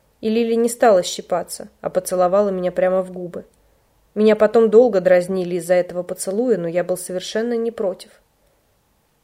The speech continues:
Когда мы пили какао, в свое какао мама, наверное, добавила что-то еще, она сказала:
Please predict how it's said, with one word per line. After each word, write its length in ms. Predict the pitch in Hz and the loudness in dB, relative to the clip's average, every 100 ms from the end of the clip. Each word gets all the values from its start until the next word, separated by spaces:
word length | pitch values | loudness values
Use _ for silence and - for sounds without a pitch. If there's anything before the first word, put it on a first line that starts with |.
| _ _ _ _ _ _ _ _ | _ _ _ _ _ _ _ _
Когда 300 | 185 190 247 | -4 4 4
мы 140 | 247 | 4
пили 280 | 240 247 240 | 0 -2 0
какао, 600 | 220 208 254 311 262 196 _ _ _ | 0 -2 2 2 2 0 _ _ _
в 60 | - | -12
свое 320 | - 190 190 | 0 6 6
какао 440 | 185 185 226 269 214 | 4 -2 4 4 4
мама, 300 | 185 180 180 | 0 0 0
наверное, 420 | 180 180 175 180 | 0 0 -2 -4
добавила 500 | 190 185 175 175 185 | -2 0 -2 -4 -8
что-то 360 | - 190 - | -8 -12 -8
еще, 400 | 220 214 - - 202 _ _ _ _ _ - | -8 -8 -12 -12 -12 _ _ _ _ _ -4
она 220 | 190 220 | 0 0
сказала: 640 | 220 240 214 196 170 | 0 -2 0 -2 -2